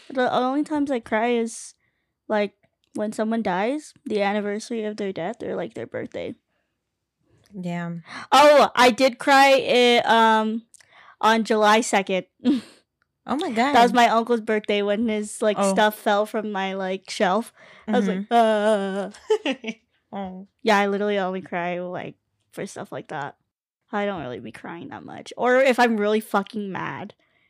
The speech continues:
Speaker 1: If I'm really mad and
Speaker 2: Oh,
Speaker 1: I can't,
Speaker 2: yeah.
Speaker 1: like, I can't,
Speaker 2: Yeah.
Speaker 1: like, find the words to, like, express my anger, I'll just
Speaker 2: Mm-hmm.
Speaker 1: cry. <laughs> I'll cry
Speaker 2: Yeah.
Speaker 1: instead.
Speaker 2: I'll cry when I'm mad, when I'm sad, when I'm happy. Bitch, I just cry all the time.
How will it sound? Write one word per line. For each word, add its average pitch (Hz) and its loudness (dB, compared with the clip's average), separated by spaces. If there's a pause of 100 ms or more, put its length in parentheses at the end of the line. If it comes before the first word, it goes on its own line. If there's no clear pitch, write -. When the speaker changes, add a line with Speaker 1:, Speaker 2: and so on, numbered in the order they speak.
(140)
Speaker 1:
If 226 0
I'm 254 4
really 240 6
mad 220 6
and 214 8
Speaker 2:
Oh, 208 8
Speaker 1:
I - 4
can't, 196 4
Speaker 2:
yeah. 220 6
Speaker 1:
like, 214 4 (280)
I 220 2
can't, 214 2
Speaker 2:
Yeah. - 0
Speaker 1:
like, 220 0
find 208 -2
the 208 -2
words 196 -4
to, 220 -6
like, 202 -4
express 190 -10
my 202 -6
anger, 208 -8 (340)
I'll 196 2
just 180 -4
Speaker 2:
Mm-hmm. 175 -12
Speaker 1:
cry. 143 -12 (280)
<laughs> - 0
I'll 320 6
cry 311 4
Speaker 2:
Yeah. 170 4
Speaker 1:
instead. 185 -2 (180)
Speaker 2:
I'll 226 4
cry 220 2
when 196 2
I'm 170 0
mad, 180 4
when 175 0
I'm 156 -4
sad, 170 0
when 160 -6
I'm 156 -6
happy. 170 -6
Bitch, 190 -8
I 190 -4
just 185 -8
cry 165 -6
all 160 -6
the 160 -8
time. 165 -10